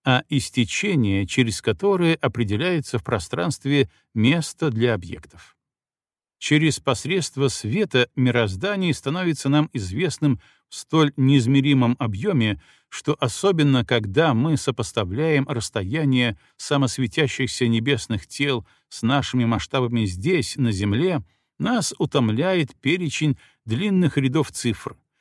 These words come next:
и при этом мы имеем чуть ли не больше оснований изумляться тонкой впечатлительности этого органа при восприятии столь слабых впечатлений,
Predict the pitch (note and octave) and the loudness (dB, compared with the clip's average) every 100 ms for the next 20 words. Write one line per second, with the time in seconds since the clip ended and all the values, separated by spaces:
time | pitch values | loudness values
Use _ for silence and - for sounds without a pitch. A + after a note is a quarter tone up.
0 | _ _ A2 - A#2+ G#3 A3+ E3 A2+ A#2 | _ _ -2 0 2 2 2 0 2 2
1 | G#3+ G#3+ D3 A#2 D#3+ G3+ F3 A#2 - G#3+ | 0 0 0 2 2 0 -2 -2 -4 -6
2 | - E3+ E3+ D#3 D3+ D3+ B2 G#2+ G3+ E3+ | -4 -2 2 4 2 0 -4 0 0 0
3 | C#3 A2+ - A2+ B2 F3+ D#3 D3 - A#2 | -2 -2 -2 -4 -2 0 2 0 0 0
4 | B2 G#2+ E3+ E3+ - C#3+ A2+ _ _ _ | 0 0 -2 -4 -2 -2 -2 _ _ _
5 | - G3+ G3 - F#3+ - D3+ D3+ B2+ F3+ | 0 2 0 0 -2 0 -2 -4 -2 -4
6 | D#3 C#3 C3 - C#3 - C#3+ B2 B2+ - | 0 0 0 0 -4 -2 0 0 0 2
7 | D3+ A2+ A2+ G#2+ G2+ _ _ - A2+ A2 | 2 4 0 0 -4 _ _ -2 -2 -2
8 | - G2 G#2+ D#3+ C#3+ C3+ A2 - D3 C3 | -6 -4 -2 -2 -2 -2 -4 0 0 0
9 | - - D3 C3+ B2+ - A#2+ A#2+ - B2+ | -4 -4 -2 0 -2 -4 -6 -6 -2 0
10 | A#2+ G#2+ | 0 0